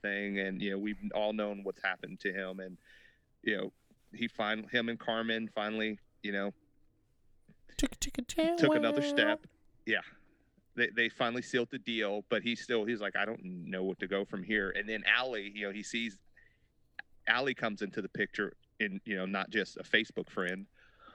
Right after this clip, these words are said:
Speaker 1: And he, and one of the things that they say, and this is one of my favorite lines, because you can use this in pretty much anything. And, you know, we talk about nostalgia and all
Speaker 2: Mm-hmm.
Speaker 1: this stuff.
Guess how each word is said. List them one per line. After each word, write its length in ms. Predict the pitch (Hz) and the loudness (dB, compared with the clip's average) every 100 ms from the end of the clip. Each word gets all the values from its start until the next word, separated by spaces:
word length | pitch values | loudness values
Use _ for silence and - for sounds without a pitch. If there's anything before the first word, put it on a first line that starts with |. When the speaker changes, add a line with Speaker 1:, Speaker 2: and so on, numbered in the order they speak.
| _ _ _ - | _ _ _ 0
Speaker 1:
And 300 | 120 110 110 | 2 2 -2
he, 360 | - - 139 127 _ - | -8 -2 -2 -2 _ -6
and 160 | 120 113 | -4 0
one 160 | 135 | 0
of 80 | 165 | 0
the 60 | 139 | -2
things 340 | - 131 117 | 0 -2 -2
that 180 | 113 101 | -2 -2
they 140 | 107 98 | -2 -2
say, 400 | - 104 95 92 | 0 2 2 0
and 120 | 98 | 0
this 140 | 120 139 | 0 0
is 60 | |
one 160 | 123 117 | 0 2
of 80 | 104 | 0
my 160 | 98 95 - - - - | -2 -6 -10 -10 -4 0
favorite 300 | 113 101 - | 0 0 -2
lines, 320 | 98 95 92 | -4 -4 -4
because 300 | 101 110 104 | -4 -2 -2
you 100 | 160 | 0
can 260 | 151 110 98 _ _ _ _ _ - - | 0 -2 -4 _ _ _ _ _ -20 -4
use 200 | 117 104 | -2 0
this 140 | 107 110 | -2 -4
in 100 | 95 | -4
pretty 200 | 110 98 | -2 -2
much 220 | 92 - | -2 -2
anything. 540 | 92 92 92 90 90 - | -2 -2 -2 -2 -4 -4
And, 180 | 98 - | -2 2
you 80 | 107 | 2
know, 60 | |
we 100 | 104 | 0
talk 220 | - 107 | 0 0
about 220 | 101 95 92 | 2 -2 -2
nostalgia 640 | 90 - 92 92 92 92 | -8 -6 -4 -4 -6 -6
and 100 | 90 | -4
all 80 | 92 | -2
Speaker 2:
Mm-hmm. 100 | 92 | -2
Speaker 1:
this 120 | 92 | -2
stuff. 320 | - 101 95 | -6 -6 -6